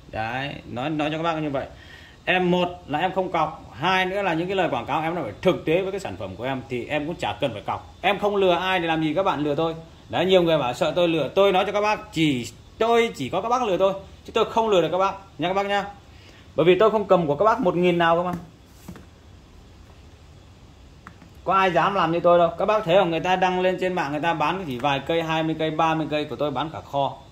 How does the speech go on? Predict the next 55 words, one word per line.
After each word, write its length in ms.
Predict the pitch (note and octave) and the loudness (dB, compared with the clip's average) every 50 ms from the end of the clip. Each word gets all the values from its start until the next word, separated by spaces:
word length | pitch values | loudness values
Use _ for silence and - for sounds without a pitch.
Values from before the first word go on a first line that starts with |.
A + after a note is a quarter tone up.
| - - | -14 -12
cả 140 | F#2+ F#2 | -12 -8
nghìn 280 | F#2+ A2+ C3 B2+ A2 G#2+ | -6 -4 -4 -4 -4 -4
cây 180 | G2+ B2+ C3 B2 | -4 -4 -4 -4
cơ. 100 | B2 B2 - - - - - | -8 -12 -16 -20 -20 -20 -14
Đấy. 320 | - F#2+ F#2+ G#2+ A#2+ B2 - - - - - - - - - - - | -10 -8 -6 -6 -6 -6 -8 -12 -20 -20 -20 -20 -20 -20 -20 -18 -8
Đây 240 | - D3 F#3+ G3 F#3+ | -2 2 2 4 4
là 60 | F#3 | 2
một 100 | E3 D#3+ D3 | 0 0 -2
chiếc 180 | E3+ G#3+ G3+ | -2 -4 -4
điện 200 | D#3+ E3+ D3 C3 B2 | -2 -4 -4 -4 -4
thoại 240 | D#3+ D3+ C#3 C#3 C#3 | -4 -4 -4 -2 -2
Redmi 340 | F3+ G#3 F#3+ G3 F#3+ F#3 | -2 -2 -2 -2 -2 -2
A 220 | F3+ E3 E3+ F3 E3+ | -2 -2 -2 -2 -2
ba 340 | E3 E3+ F3 E3+ D#3+ C#3 - - - | 0 0 0 0 -2 -4 -6 -12 -8
nhá. 240 | - C3 D#3 E3+ - - - - - - - - - - | -2 0 0 0 0 -2 -8 -14 -20 -20 -20 -14 -6 -2
Em 240 | E3+ F#3 F#3 F3+ | 0 0 0 2
để 180 | E3 D3 A#2 G#2 | 2 0 0 -2
cho 100 | - D3 | -4 -6
các 80 | D#3 F#3 | -4 -2
bác 260 | G3 G3+ G3+ G3+ D3 | -2 -2 -2 -2 -2
với 100 | E3 E3+ | 0 0
giá 160 | D#3 D3 E3+ | 2 2 0
là 80 | F3 D#3 | 0 0
ba 200 | D#3 E3 D#3+ D3+ | 0 0 0 0
triệu 140 | D#3 C#3 | -2 -2
đồng. 160 | C3 C3 B2 G#2+ - - - - - - - - | -4 -4 -4 -6 -8 -16 -20 -20 -20 -10 0 4
Pin 220 | F3+ F#3+ F3+ F3+ | 6 6 6 4
năm 180 | F3+ F3+ F3 E3+ | 2 0 0 0
nghìn, 220 | D#3+ C#3+ B2 A2 | 0 0 -2 -2
màn 220 | A#2+ C3 C3+ C3 C3 | -4 -4 -4 -4 -2
hình 180 | C#3 C3+ B2+ | -4 -4 -4
con 100 | B2 D#3 | -4 -2
này 120 | D#3+ D3+ C#3 | -4 -4 -4
sáu 180 | - C3+ C#3+ | -4 -6 -8
phẩy 140 | F3+ F3 B2+ | -6 -6 -6
bảy, 260 | A2+ A#2+ A2 F#2+ F#2+ | -6 -6 -6 -6 -6
ram 240 | G#2 C3 D3+ D3+ D3+ | -4 -4 -2 -2 -2
tám 260 | D3 - B2 C#3 E3 | -4 -4 -6 -6 -4
cộng 220 | E3+ D3+ C3 A#2+ B2 | -6 -6 -6 -4 -2
bốn 160 | B2 C#3+ F3 | -2 -2 -2
thành 200 | D#3+ D3 B2+ B2 | -4 -6 -6 -4
mười 180 | B2 A#2+ A#2 A#2+ | -4 -4 -4 -2
hai 220 | C#3+ C#3+ C#3+ C3+ A2+ | -2 -2 -2 -4 -6
và 120 | A2+ A2+ | -8 -8
con 160 | A2 - C3+ | -6 -6 -6
này 180 | C#3 B2 A2 G#2+ | -4 -4 -6 -8
hai 180 | A2+ C3 C3+ B2+ | -8 -8 -8 -8
trăm, 140 | - B2+ - | -8 -10 -10
à, 80 | - A#2+ | -8 -8
một 200 | A#2+ A#2+ A#2 - | -6 -6 -6 -6
trăm 140 | - C3+ C3 | -6 -6 -6
hai 100 | C3 C3+ | -6 -8
mươi 60 | B2+ | -6
tám 180 | A2 A2 C3 C#3 | -6 -4 -2 -2
gi, 140 | C#3+ C3 | -2 -4